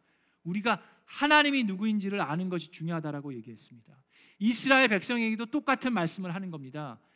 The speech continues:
이집트에서 그 많았던 우상들을 생각하는 것이 아니라, 가나안 땅으로 들어가도 마찬가지예요.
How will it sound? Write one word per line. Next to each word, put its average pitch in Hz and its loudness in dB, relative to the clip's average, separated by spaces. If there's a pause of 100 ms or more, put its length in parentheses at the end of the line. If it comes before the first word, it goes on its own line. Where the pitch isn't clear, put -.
(320)
이집트에서 226 0
그 - -4
많았던 247 4
우상들을 214 -2
생각하는 208 -8
것이 185 -8
아니라, 139 -6
가나안 247 4
땅으로 254 0
들어가도 208 0
마찬가지예요. 175 -4